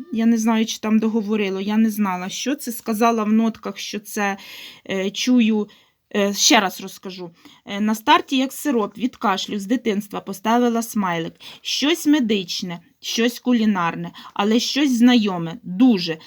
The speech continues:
Не знаю, що це таке. Нагадує мою мікстуру для схуднення. Дуже сильно. Мікстура для схуднення. Я пила колись для схуднення,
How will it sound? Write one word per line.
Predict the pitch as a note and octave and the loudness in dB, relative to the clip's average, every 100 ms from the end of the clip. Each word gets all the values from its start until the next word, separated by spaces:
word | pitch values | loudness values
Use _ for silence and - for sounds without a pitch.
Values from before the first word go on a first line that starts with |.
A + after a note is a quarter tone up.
| - - | -12 -2
Не | G3+ G#3+ B3+ | 2 6 6
знаю, | B3+ C4 G#3+ G3+ | 6 6 6 2
що | G#3 - G3+ | -2 -4 -6
це | G#3 | -8
таке. | G3+ G#3 G3+ G#3 - - | -8 -6 -4 -6 -8 -2
Нагадує | A3 A3 A#3+ C#4+ D#4 C4+ | 2 4 6 6 6 4
мою | A#3 A3+ B3+ | 4 4 6
мікстуру | B3 G#3+ - A#3+ C#4 B3 | 6 4 -4 -4 -2 0
для | A3+ B3 | 0 -2
схуднення. | - A#3 G3 F3+ E3+ E3 | -4 -4 -4 -4 -6 -6
Дуже | E3+ G3 C4 D#4 D4+ | -2 4 6 4 2
сильно. | - - A#3 F3 E3 E3+ - - | -2 0 0 0 -4 -12 -18 -2
Мікстура | A#3 A3+ - C4 D4 | 0 0 0 0 2
для | C#4 C4+ | 2 0
схуднення. | C4+ - G#3+ F#3 F#3 F3+ | -2 -2 -2 -2 -6 -6
Я | F#3 G#3 C4 | 2 4 4
пила | B3 A3 A#3 B3 | 2 0 0 0
колись | G#3 A#3+ A3 | -2 -2 0
для | G#3 | -4
схуднення, | G#3+ - A#3 C#4 B3+ A3+ | -6 -6 -2 2 2 2